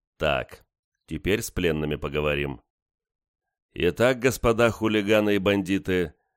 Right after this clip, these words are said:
за измену и покушение на хана Федерации уник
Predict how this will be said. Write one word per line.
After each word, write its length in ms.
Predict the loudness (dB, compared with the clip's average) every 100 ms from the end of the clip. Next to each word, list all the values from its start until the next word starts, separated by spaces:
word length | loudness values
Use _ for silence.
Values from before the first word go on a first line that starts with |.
| _
за 320 | -14 -2 0 2
измену 380 | 0 0 2
и 60 | 0
покушение 680 | -2 -6 -6 -2 0 0 0
на 140 | 0
хана 260 | 0 0 0
Федерации 720 | -2 -2 0 0 -2 -2 -4
уник 560 | -4 -2 -2 -2 -8